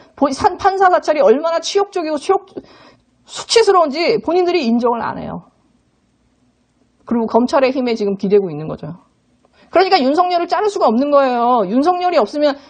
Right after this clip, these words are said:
자기들이 힘을 발휘할 수가 없으니까 윤석열을 계속해서 법원이 살려주는 겁니다. 결국은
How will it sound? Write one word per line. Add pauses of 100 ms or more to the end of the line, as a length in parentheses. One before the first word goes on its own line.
자기들이
힘을
발휘할
수가
없으니까 (180)
윤석열을
계속해서
법원이
살려주는
겁니다. (840)
결국은